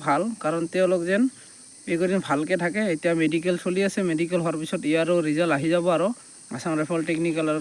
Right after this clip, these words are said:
ট্ৰেডমেনৰ। আৰু এতিয়া আছাম ৰাইফল স্পৰ্টছমেনো ওলাই আছে, আপোনালোকে স্পৰ্টছমেনত। মোৰ মতে আমাৰ অসমৰ যিমান বন্ধু বান্ধৱ, ভাইটি ভণ্টি আছে, তেওঁলোকক কোৱা এটাই উদ্দেশ্য হ'ল চেণ্ট্ৰেল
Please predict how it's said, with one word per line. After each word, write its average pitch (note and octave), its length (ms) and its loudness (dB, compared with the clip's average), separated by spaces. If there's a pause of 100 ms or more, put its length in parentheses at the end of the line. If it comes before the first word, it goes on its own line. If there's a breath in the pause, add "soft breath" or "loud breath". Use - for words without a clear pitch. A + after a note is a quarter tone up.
ট্ৰেডমেনৰ। D3 460 -2 (360 loud breath)
আৰু D#3 180 2
এতিয়া G3 200 2 (100)
আছাম F#3 220 0
ৰাইফল F3+ 180 2 (140)
স্পৰ্টছমেনো F#3 520 0 (160)
ওলাই E3 240 2
আছে, E3 120 -6 (100)
আপোনালোকে E3 300 -2 (100)
স্পৰ্টছমেনত। D#3 460 -4 (420 loud breath)
মোৰ G#3 160 4
মতে A3 140 4 (100)
আমাৰ G#3+ 160 6 (100)
অসমৰ G#3 420 4 (300)
যিমান F#3+ 280 2 (400)
বন্ধু E3+ 280 0
বান্ধৱ, F#3+ 280 4
ভাইটি D#3+ 260 -2
ভণ্টি F3+ 240 0
আছে, F3 180 0
তেওঁলোকক F#3 340 2
কোৱা F3 200 2
এটাই E3+ 260 2
উদ্দেশ্য D#3+ 280 -2 (120)
হ'ল F#3 140 0 (640 loud breath)
চেণ্ট্ৰেল G3+ 360 2